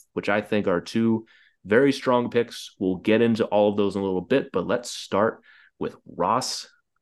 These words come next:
Colton. I think I really underestimated just how fucked Tampa was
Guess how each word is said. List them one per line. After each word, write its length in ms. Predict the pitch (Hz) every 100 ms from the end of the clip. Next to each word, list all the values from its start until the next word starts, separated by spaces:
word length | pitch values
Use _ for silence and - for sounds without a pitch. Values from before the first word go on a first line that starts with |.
| _
Colton. 560 | - 71 90 - 58 - _ _ _ _ -
I 180 | 95
think 260 | 95 175 208
I 80 | 220
really 500 | 120 98 117 147 147
underestimated 880 | 117 127 117 104 - 110 92 85 82
just 240 | 92 -
how 220 | - 90
fucked 480 | - - 90 - -
Tampa 280 | 90 85 82
was 520 | 78 76 71 -